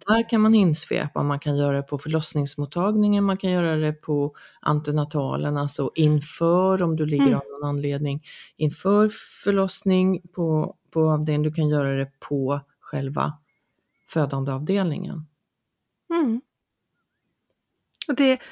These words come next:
Speaker 2: det som behövs, det som man ska ha gjort innan man hinsveper, är naturligtvis att informera den gravida vad hinsvepning är, fördelar och nackdelar.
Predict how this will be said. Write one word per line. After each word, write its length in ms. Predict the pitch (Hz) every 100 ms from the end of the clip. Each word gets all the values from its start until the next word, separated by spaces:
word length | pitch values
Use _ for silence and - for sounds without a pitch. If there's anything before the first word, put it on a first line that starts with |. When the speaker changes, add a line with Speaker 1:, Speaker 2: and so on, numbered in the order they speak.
| - _
Speaker 2:
det 320 | 269 262 247
som 160 | - 254
behövs, 340 | 226 285 -
det 140 | 240
som 160 | 220 233
man 200 | 233 233
ska 180 | - 220
ha 120 | 226
gjort 280 | 220 254 _ - _ _ _
innan 380 | - 226 208 226
man 100 | 233
hinsveper, 520 | 240 220 - 220 -
är 100 | 233
naturligtvis 600 | 233 220 233 226 - 214
att 80 | - _ -
informera 760 | 254 220 - 220 220 247 285 -
den 180 | 269
gravida 460 | 269 277 285 294 349 - _ _ _ _ -
vad 200 | 247 233
hinsvepning 560 | 220 214 220 214 -
är, 280 | 233 269 330 - - -
fördelar 400 | 220 208 196 -
och 160 | - -
nackdelar. 580 | 214 - 240 262 302